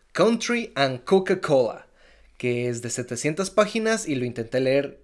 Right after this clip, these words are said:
pues, casi todo. Eh, al menos lo que refería a la invención de la Coca-Cola. Eh, porque al parecer la compañía ha sido cautelosa en mantener sus inicios en secreto porque dañan la imagen de la compañía.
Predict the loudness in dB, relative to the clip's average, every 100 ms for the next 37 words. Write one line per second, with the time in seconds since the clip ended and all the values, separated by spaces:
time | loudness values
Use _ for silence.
0 | _ _ -16 -14 -8 -4 -4 -4 -4 -4
1 | -8 -18 -20 _ -4 -2 0 0 0 0
2 | -2 -4 -10 _ _ _ -4 -2 -4 -4
3 | -6 -8 -10 -10 -12 -18 -14 -10 -6 -4
4 | -2 -4 -6 -10 -12 -12 -10 -8 -8 -8
5 | -10 -10 -4 -4 -4 -10 _ _ _ _
6 | _ _ _ _ _ _ -6 -6 2 2
7 | 6 4 4 2 4 2 4 4 2 4
8 | 2 2 2 0 -2 -4 -2 0 -2 2
9 | 4 4 2 2 4 2 0 -4 -4 -6
10 | -6 -4 -4 -4 -4 -2 -2 -2 -4 -4
11 | -4 -2 -4 -4 -4 -4 -4 -4 -2 -4
12 | -4 -2 -2 -2 -4 -4 -8 -8 -8 -10
13 | -6 -6 -2 0 2 2 4 2 0 -2
14 | -6 -4 -8 -4 -4 -4 -8 -12 -10 -12
15 | -12 -16 -20